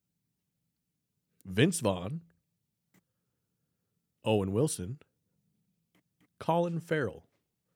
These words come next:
Which one was not in True Detective? Vince Vaughn, Owen Wilson,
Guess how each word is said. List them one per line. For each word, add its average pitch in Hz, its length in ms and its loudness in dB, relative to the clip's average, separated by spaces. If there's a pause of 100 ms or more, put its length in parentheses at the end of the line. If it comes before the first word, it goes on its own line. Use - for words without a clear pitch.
(1300)
Which 151 240 4
one 143 380 4
was 143 220 0
not 143 420 0 (880)
in 117 120 0
True 110 160 -4
Detective? 110 460 -10 (2000)
Vince 117 300 -4
Vaughn, 98 340 -8 (1600)
Owen 120 260 2
Wilson, 101 440 -8